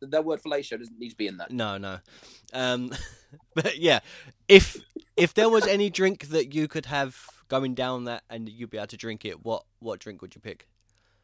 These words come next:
Speaker 2: Other than a Jaeger bomb, 'cause I know you're a big fan of those.
Speaker 1: Ah, <laughs> that, that, <laughs> that in the ice would make me gag. Um,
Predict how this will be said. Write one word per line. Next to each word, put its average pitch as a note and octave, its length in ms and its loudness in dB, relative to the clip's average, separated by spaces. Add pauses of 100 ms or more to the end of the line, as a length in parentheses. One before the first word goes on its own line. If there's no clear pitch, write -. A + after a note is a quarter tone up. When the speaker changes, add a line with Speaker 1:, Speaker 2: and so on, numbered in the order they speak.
(200)
Speaker 2:
Other F3+ 240 4
than D#3+ 200 0
a D3+ 40 0
Jaeger C3+ 340 -2
bomb, A#2+ 280 -2
'cause A#2+ 180 -14
I A#2 60 -6
know A2 80 -6
you're G#2+ 160 -8
a G2+ 40 -8
big G2 140 -14
fan G2 180 -10
of F2+ 80 -6
those. F#2+ 240 -8 (720)
Speaker 1:
Ah, C3 400 -2 (180)
<laughs> - 200 -10
that, C#3 240 0
that, B2 200 -6 (320)
<laughs> E3 180 0
that D3+ 160 -2
in C#3 60 -12
the C#3+ 80 -4
ice C#3 180 -2
would A2+ 80 -10
make A#2+ 140 -10
me A2+ 80 -12
gag. B2 480 -10 (440)
Um, B2+ 380 -2